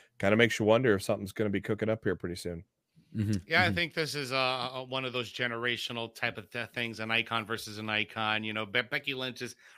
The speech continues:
Speaker 3: right now in that stratosphere of a persona that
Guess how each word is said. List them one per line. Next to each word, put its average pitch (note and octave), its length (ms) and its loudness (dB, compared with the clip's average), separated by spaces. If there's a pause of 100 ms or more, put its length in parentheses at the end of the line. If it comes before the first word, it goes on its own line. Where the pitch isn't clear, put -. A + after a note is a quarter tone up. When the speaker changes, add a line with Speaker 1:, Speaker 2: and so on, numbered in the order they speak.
(140)
Speaker 3:
right B2 180 0
now A#2 200 2
in A#2 80 -2
that G#2+ 200 2
stratosphere A2+ 960 2
of A#2+ 120 -8
a A#2 80 -4
persona A2+ 720 -2 (380)
that A#2 220 2